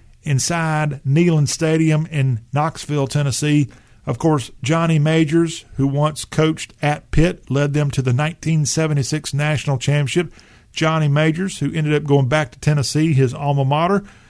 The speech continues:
and served as a head football coach for several decades. He will be honored this weekend at this Johnny Majors Classic. Johnny Majors died June twenty twenty at the age of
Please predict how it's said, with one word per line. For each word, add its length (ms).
and 160
served 380
as 160
a 160
head 280
football 440
coach 320
for 180
several 420
decades. 760
He 340
will 160
be 180
honored 520
this 220
weekend 680
at 200
this 360
Johnny 440
Majors 520
Classic. 560
Johnny 280
Majors 460
died 640
June 480
twenty 320
twenty 320
at 80
the 200
age 540
of 140